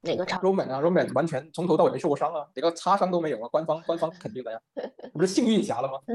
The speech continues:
Speaker 1: <laughs> 幸运侠，会，但第十部怎么说呢？就是我会觉得说他并没有想要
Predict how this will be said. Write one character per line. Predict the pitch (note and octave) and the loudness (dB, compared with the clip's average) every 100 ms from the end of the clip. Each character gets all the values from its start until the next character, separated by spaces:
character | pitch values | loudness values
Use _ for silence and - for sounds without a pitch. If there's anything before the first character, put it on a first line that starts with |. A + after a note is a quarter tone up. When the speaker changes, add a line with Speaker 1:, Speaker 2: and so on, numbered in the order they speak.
| A3 | -4
Speaker 1:
<laughs> | G3 G#3+ B3 | -2 2 2
幸 | C#4+ D4 | 4 4
运 | - F#3 F#3 | 2 0 -4
侠， | - - - - - _ | -6 -12 -14 -18 -20 _
会， | - D#4+ F#3 - - | 2 2 2 0 0
但 | D#4+ | 4
第 | E4+ | 4
十 | - G3+ | 4 2
部 | A3+ D4+ | 4 4
怎 | A3+ | 4
么 | F3+ | 0
说 | A3+ A3+ | 2 2
呢？ | A3+ | 2
就 | A#3+ | 0
是 | B3 A3 F3+ - _ _ | 0 0 0 -4 _ _
我 | C#4 | 4
会 | E4 D#4+ | 8 8
觉 | G#3 | 8
得 | G#3+ | 6
说 | A3+ B3 | 4 2
他 | B3 | 2
并 | C4 E4 | 2 4
没 | B3 | 6
有 | G3+ G#3+ | 6 4
想 | F3+ D3+ | 0 -2
要 | G#3 | -2